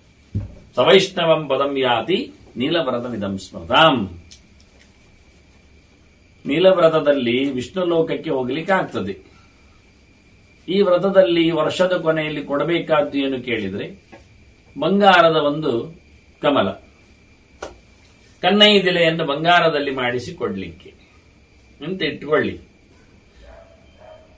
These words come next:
ಹಾಗೆಯೇ ಸಕ್ಕರೆಯ ಪಾತ್ರೆ, ಪಾತ್ರೆಯಲ್ಲಿ ಸಕ್ಕರೆ ತುಂಬಿಸಿ ಕೊಡ್ಲಿಕ್ಕೆ, ಸಿಹಿ, ಕೃಷ್ಣನಿಗೆ ಮಧುರ, ಮಧುರಾಧಿಪತೇ ಅಖಿಲಂ ಮಧುರಂ ಅಂತ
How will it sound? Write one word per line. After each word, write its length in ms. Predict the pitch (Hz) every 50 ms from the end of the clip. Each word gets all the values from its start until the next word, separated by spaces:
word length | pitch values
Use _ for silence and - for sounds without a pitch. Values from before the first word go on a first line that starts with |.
| _ - - -
ಹಾಗೆಯೇ 800 | 131 151 170 185 196 185 156 131 107 98 98 - 165 196 - - _ _ _ _ _ _ _ _ _
ಸಕ್ಕರೆಯ 600 | - 196 190 190 - - 254 254 233 233 233 247 -
ಪಾತ್ರೆ, 500 | 220 208 196 - - 160 139 123 - - - - - _ _ _ _ _
ಪಾತ್ರೆಯಲ್ಲಿ 760 | 131 135 151 156 - - 185 180 180 175 175 170 165 160 - -
ಸಕ್ಕರೆ 400 | - 147 143 - - 196 196 190
ತುಂಬಿಸಿ 340 | 170 170 160 160 160 165 185
ಕೊಡ್ಲಿಕ್ಕೆ, 440 | 196 190 170 147 127 113 - 117 113
ಸಿಹಿ, 440 | - - 175 160 - 160 165 - - - _ _ _ - - - - - - - -
ಕೃಷ್ಣನಿಗೆ 680 | 135 127 - - 160 160 160 156 147 143 127 110 101 - - _ _ _ _ _ _ _ _ _ _ _ _ _ _ _ _ _ _ _ _ _ -
ಮಧುರ, 300 | 139 143 143 147 160 185 170 123 110 - - - - - _ _ _ _ - 120
ಮಧುರಾಧಿಪತೇ 1080 | 120 - 123 139 147 160 156 151 156 151 151 160 143 147 151 151 165 160 160 160 156 147
ಅಖಿಲಂ 600 | 165 - 147 127 - 156 147 - 151 156 156 156
ಮಧುರಂ 460 | 151 147 - 151 156 151 151 147 147
ಅಂತ 220 | 151 170 190 -